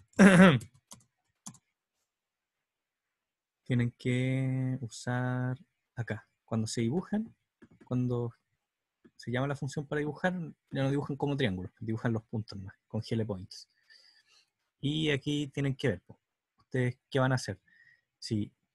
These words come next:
cada, cada vértice va a ser un vado con un B B O, o todos los puntos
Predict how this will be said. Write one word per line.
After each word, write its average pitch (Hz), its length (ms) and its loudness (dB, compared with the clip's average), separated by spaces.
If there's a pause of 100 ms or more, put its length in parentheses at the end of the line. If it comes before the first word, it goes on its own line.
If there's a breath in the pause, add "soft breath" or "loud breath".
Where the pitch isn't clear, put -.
(600)
cada, 147 340 2 (100)
cada 151 260 2
vértice 139 600 -2 (1500)
va 123 180 2
a 123 60 4
ser 143 260 -2 (100)
un 113 260 0
vado 160 460 0 (640)
con 131 160 -2
un 135 100 2
B 131 100 2
B 127 140 2
O, 180 240 -2
o 123 160 -8
todos 147 300 0
los 170 160 -4
puntos 196 600 -4